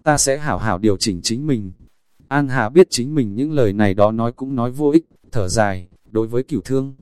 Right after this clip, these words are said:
không thể nề hà. Trên đời này, nhất rõ ràng,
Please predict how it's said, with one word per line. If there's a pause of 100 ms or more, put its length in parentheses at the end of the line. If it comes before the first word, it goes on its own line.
(140)
không
thể
nề
hà. (400)
Trên
đời
này, (220)
nhất
rõ
ràng,